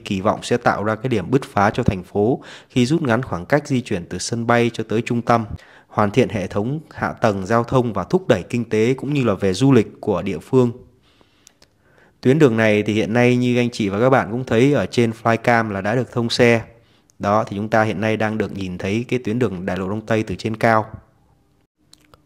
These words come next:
Chúc mừng anh chị có những cái bất động sản quanh cái khu vực này và ở khu vực Buôn Ma Thuột. Chắc chắn là sắp tới sẽ còn có rất là nhiều đột phá nhờ sự phát triển của giao thông và hạ tầng ở đây thì đang ngày một phát triển.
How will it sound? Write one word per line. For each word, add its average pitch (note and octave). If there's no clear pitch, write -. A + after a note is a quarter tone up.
Chúc G3+
mừng E3
anh B2+
chị -
có G2
những C3+
cái D3
bất F#3
động G2
sản F2
quanh B2
cái A2+
khu C#3+
vực C3
này F#2+
và G2
ở F#2
khu -
vực A#2
Buôn B2+
Ma B2
Thuột. G#2
Chắc -
chắn C#3+
là A#2
sắp -
tới G#2+
sẽ C#3+
còn G#2+
có A2
rất E3+
là G3
nhiều A2
đột G2
phá G#2
nhờ G2
sự F2
phát F#2+
triển F2
của F2
giao A2
thông B2
và F#2+
hạ -
tầng F#2
ở F2
đây A2+
thì F#2+
đang A2
ngày F2+
một F2+
phát C#3
triển. G2